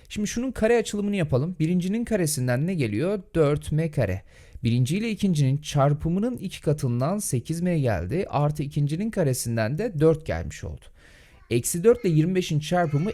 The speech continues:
eksi yüz oldu. Eksi dört ile eksi üç M'nin çarpımından artı on iki M gelmiş oldu. Küçüktür sıfır diyorum. Şurayı bir düzenleyelim arkadaşlar. Dört M kare. Bunu yazdım. Sekiz M buradan, on iki M buradan toplamları yirmi M olarak geldi.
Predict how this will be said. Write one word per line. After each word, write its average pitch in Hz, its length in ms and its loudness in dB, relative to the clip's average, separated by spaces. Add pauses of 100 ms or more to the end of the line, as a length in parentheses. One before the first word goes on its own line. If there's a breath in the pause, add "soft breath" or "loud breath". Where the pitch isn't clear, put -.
eksi 104 440 -4 (100)
yüz 170 200 0
oldu. 190 540 4
Eksi 143 360 -2
dört 208 200 0
ile 165 60 -2
eksi - 340 -4
üç - 220 -6
M'nin 120 320 0
çarpımından 147 880 -4
artı 147 360 2
on 160 200 -2
iki 151 240 -2
M 139 240 4
gelmiş 104 420 -2
oldu. 113 360 -4
Küçüktür 170 480 -6
sıfır 135 400 -2
diyorum. 80 300 -6 (500 loud breath)
Şurayı 220 300 -4
bir 196 80 -4
düzenleyelim 196 540 2
arkadaşlar. 131 760 -2
Dört 160 280 2
M 117 140 2
kare. 113 560 2 (1040 soft breath)
Bunu 143 120 4
yazdım. 135 500 4
Sekiz 151 420 0
M 170 240 2
buradan, 170 300 0
on 160 200 0
iki 156 220 -2
M 120 260 2
buradan 156 440 0
toplamları 147 640 2
yirmi 143 400 2
M 113 280 4
olarak 95 460 -4
geldi. 156 580 2